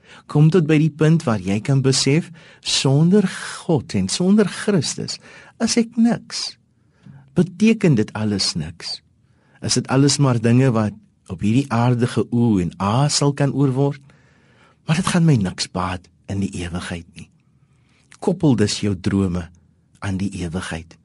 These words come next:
Koppel jou planne aan die koninkryk. Plaas jouself waar God jou die beste kan gebruik, sodat jy met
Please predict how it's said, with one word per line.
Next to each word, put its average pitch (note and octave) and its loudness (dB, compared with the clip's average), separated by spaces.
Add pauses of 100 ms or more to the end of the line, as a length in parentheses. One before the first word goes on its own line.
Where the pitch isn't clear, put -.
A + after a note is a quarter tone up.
(480)
Koppel E3+ 2
jou C3 4
planne B2+ 0 (640)
aan G#2 -6
die G2+ -10
koninkryk. G2+ -2 (1600)
Plaas F#3 2
jouself D#3 2 (520)
waar A#2+ 0
God - -6 (200)
jou G#2 0
die A#2 0
beste A2+ -4
kan G2+ -2
gebruik, - -10 (920)
sodat G2 -2
jy C#3 2 (460)
met C#3 0